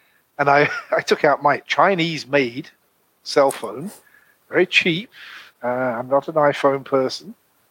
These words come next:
And the Chinese colleagues, fundraisers, looked at it and started laughing because I had things like Facebook or WhatsApp. And they were so old-fashioned, so, <laughs> like, historical.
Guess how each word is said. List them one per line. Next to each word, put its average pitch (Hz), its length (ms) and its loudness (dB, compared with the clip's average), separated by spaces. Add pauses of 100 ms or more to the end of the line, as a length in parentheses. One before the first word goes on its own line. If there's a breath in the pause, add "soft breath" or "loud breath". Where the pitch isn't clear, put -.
(160)
And 147 540 2 (360)
the - 60 -4
Chinese 151 540 0
colleagues, 135 720 -4
fundraisers, 139 560 0
looked 147 260 -2
at 143 100 -6
it 123 120 -12
and - 100 -12
started 131 420 0
laughing 120 600 -14 (680)
because 147 240 0
I 139 120 4
had 143 100 2
things 143 380 -2
like 123 260 0 (720)
Facebook 123 600 -4
or 98 160 -10
WhatsApp. 110 480 -8 (460 soft breath)
And 202 200 2
they 190 160 -2
were 196 180 -2
so - 840 -4 (100)
old-fashioned, 175 880 -2 (640)
so, 202 540 2 (240)
<laughs> - 300 0
like, 170 200 0 (380)
historical. - 840 0